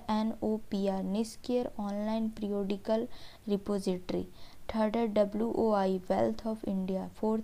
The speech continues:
है सीडी रोम का जो इन-, सीडी रोम जितने भी होते हैं उसको इंडियन पेटेंट करने का भी काम जो होता है इंस्टॉक का होता है। फिफ्थ है the useful plants of India। सिक्स्थ है the treatise of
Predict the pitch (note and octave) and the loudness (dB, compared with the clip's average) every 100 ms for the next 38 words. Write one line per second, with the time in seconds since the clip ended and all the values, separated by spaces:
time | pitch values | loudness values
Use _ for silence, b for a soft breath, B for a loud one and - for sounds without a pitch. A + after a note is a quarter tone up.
0 | B3 A#3 - G#3+ A3 A3+ A3 G#3+ A3 A3 | -2 -4 -2 -2 0 0 0 0 0 -2
1 | A3 - G3+ G3+ G#3+ - - A3 G3+ A3 | -2 -2 -2 -4 -6 -12 -4 -2 0 2
2 | A3 G#3+ G#3 G#3 - G#3+ G#3+ G3+ G3 G3 | 2 0 -2 -4 -4 -4 0 -2 0 -2
3 | A3+ B B B B - A3 - A#3+ A3 | -2 B B B B -6 -4 0 2 2
4 | G#3 A3 A3 A3 G#3 G3+ G#3+ G#3+ - G#3+ | 2 2 0 2 0 2 -2 -2 -2 -2
5 | G#3 G#3 G#3 G#3+ G#3 G#3 G3+ G#3+ G#3 G#3 | -2 -2 -2 -2 -2 0 0 0 -2 -4
6 | G3+ G#3+ G#3+ G3 G3 G3 F#3+ F#3+ F#3+ - | -2 0 0 -2 -2 -2 -2 -6 -4 -6
7 | G3 B B B - A3+ A3 A#3 A3+ A3 | -8 B B B -2 -2 0 -2 0 0
8 | G3 G3+ G3+ - B3 A#3 A3 G#3 G3+ G#3+ | 0 -4 -6 -2 -2 0 -2 -2 -2 -4
9 | G#3 G3 F#3+ F#3+ G3 - A3+ G#3+ - A3+ | -4 -4 -4 -2 -4 -4 -6 -6 -2 0
10 | A3+ A3 - G#3 G3+ G#3 A3+ B3 D4 | 0 -4 -4 -4 -2 -2 -2 2 2